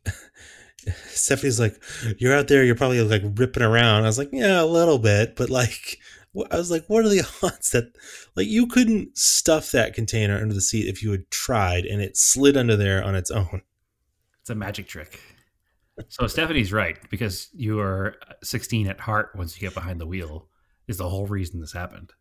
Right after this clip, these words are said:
Speaker 2: Had you gone in, like, her car or your normal Volkswagen, it probably wouldn't have happened 'cause you would not have done a,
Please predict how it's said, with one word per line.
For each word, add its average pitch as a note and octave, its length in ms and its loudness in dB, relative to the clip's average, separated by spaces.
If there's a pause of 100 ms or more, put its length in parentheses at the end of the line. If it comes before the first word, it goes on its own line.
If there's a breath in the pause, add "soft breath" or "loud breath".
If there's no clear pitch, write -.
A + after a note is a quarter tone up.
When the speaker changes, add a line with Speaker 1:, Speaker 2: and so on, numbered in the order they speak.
(540 soft breath)
Speaker 2:
Had C3 240 2
you C#3 80 -2
gone C3 420 0
in, A2+ 200 -2
like, G#2 360 -4
her A#2 240 0
car G#2+ 380 -2
or A2 100 -6
your G2 140 -2
normal F#2+ 320 -2
Volkswagen, F#2 600 -8 (600)
it A#2+ 100 -8
probably A2 260 4
wouldn't G#2 200 -2
have F#2+ 80 -4
happened G2+ 360 -6
'cause F#2 140 -6
you F#2+ 120 -6
would F#2 100 -8
not F#2+ 160 -6
have F#2 120 -8
done F#2+ 180 -4
a, E2+ 180 -10